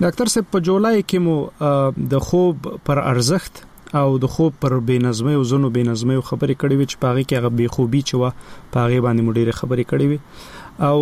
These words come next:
پر همدې موضوع باندې، دا د بې خوبۍ پر موضوع باندې تاسې په خپله د سمایل اګین په نوم چې کوم یوټیوب چینل لرئ، په هغې باندې مو هم خلکو ته وړیا مشورې ورکړې دي او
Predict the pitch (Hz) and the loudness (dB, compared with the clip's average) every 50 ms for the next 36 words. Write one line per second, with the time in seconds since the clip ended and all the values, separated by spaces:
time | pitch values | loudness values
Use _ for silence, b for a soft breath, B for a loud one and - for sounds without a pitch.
0 | 147 147 147 151 - - 190 - - 214 - - - - 170 170 170 170 170 180 | 2 2 2 0 0 -2 -4 -8 -8 -8 -10 -12 -4 0 0 2 2 2 2 2
1 | 196 190 175 165 151 143 170 165 170 160 151 151 143 139 143 139 135 127 127 135 | 2 2 2 0 0 0 0 0 0 -2 -2 -2 0 0 0 0 0 0 0 -2
2 | 131 - 143 139 135 160 160 - 165 143 135 139 139 127 120 147 143 143 143 135 | 0 0 0 2 2 0 0 0 -2 0 0 0 0 0 0 -2 0 0 0 0
3 | 131 120 - 143 139 131 - 143 - 131 113 - - 165 156 151 143 131 117 123 | 0 -2 0 0 -2 0 -2 -4 -4 -6 -6 -4 -2 0 2 2 2 0 -2 -2
4 | 117 - - 147 143 147 147 143 131 - 147 135 123 120 131 139 135 - - 131 | -4 -2 -2 0 0 2 2 0 0 0 -2 -2 0 0 0 0 0 0 0 0
5 | 127 127 131 117 - 131 - 139 127 123 123 123 117 - 151 147 139 127 127 - | 0 0 0 -2 -4 -4 -2 0 0 2 0 0 0 0 0 0 0 -2 -6 -14
6 | - - - - 135 131 131 143 151 147 135 135 131 131 131 117 B B B B | -20 -14 -4 -2 0 2 2 2 2 2 2 2 2 2 0 -2 B B B B
7 | B B - - 139 139 139 135 156 165 151 151 143 139 135 131 131 127 123 147 | B B -6 -2 0 2 2 2 2 0 2 2 0 2 2 2 0 0 0 0
8 | 147 156 165 135 135 - - 143 135 123 - 139 - - 131 123 127 123 120 131 | 0 0 -2 -4 -6 -4 -2 0 0 0 -2 -2 -2 0 0 2 2 2 2 2
9 | 135 131 127 123 113 - 135 131 120 131 127 127 123 - - 131 123 123 117 123 | 2 2 0 -2 -2 -2 -2 0 2 2 2 2 -2 -2 -2 0 0 2 2 2
10 | 120 117 113 | 2 2 0